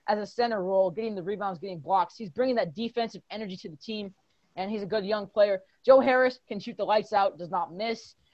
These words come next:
DeAndre Jordan is a good veteran bench leader for this team. And, uh, Taurean Plin-, Taurean Prince come off the bench, hit some threes. Uh, this team is very good. I really like this team.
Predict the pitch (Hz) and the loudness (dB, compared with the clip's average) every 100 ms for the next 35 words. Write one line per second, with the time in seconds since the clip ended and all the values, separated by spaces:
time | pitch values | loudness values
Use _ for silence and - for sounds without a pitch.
0 | _ 240 247 185 214 233 220 170 214 185 | _ 0 0 2 4 4 2 -4 -4 0
1 | 185 214 226 180 202 214 165 190 208 202 | 2 2 0 -2 -4 -6 -6 -6 -4 -6
2 | 202 190 196 - 208 202 196 170 180 170 | -6 -2 -4 -4 -12 -10 -10 -10 -6 -4
3 | 170 - _ _ _ _ 247 262 240 - | -4 -6 _ _ _ _ 4 4 2 -2
4 | 240 233 _ _ 240 233 202 226 220 214 | -4 -4 _ _ -2 -2 -2 -6 -8 -6
5 | 220 208 208 170 208 208 - - 196 180 | -4 -4 -4 0 0 0 -6 -6 -12 -6
6 | 190 196 185 - _ _ _ _ _ _ | -2 -2 -6 -12 _ _ _ _ _ _
7 | 226 208 - 240 - 254 214 156 160 214 | 6 6 6 -4 -4 -4 -4 -4 2 4
8 | 202 156 185 139 - 185 196 175 190 202 | 4 2 -2 -2 -2 0 2 0 -2 0
9 | 185 180 180 - 180 175 | 0 0 -4 -10 -8 -8